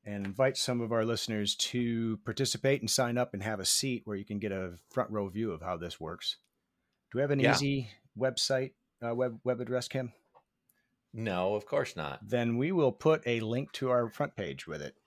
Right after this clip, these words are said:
Speaker 1: We can do that.
Speaker 2: Yeah, that, we'll just put a link underneath in the description that points to that webinar. And if you're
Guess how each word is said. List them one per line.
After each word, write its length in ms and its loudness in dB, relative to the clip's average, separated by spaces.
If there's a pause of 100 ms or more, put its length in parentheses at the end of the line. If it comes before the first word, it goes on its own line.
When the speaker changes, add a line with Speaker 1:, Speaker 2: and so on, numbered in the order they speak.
(120)
Speaker 1:
We 80 -4
can 80 -6
do 80 -4
that. 320 -2 (580)
Speaker 2:
Yeah, 280 4 (120)
that, 240 0
we'll 220 4
just 200 0
put 140 4
a 60 4
link 340 0
underneath 540 -2
in 160 -4
the 60 -8
description 560 -4
that 180 -4 (180)
points 300 -4
to 100 -4
that 240 2
webinar. 440 -2 (580)
And 160 6
if 140 4
you're 260 4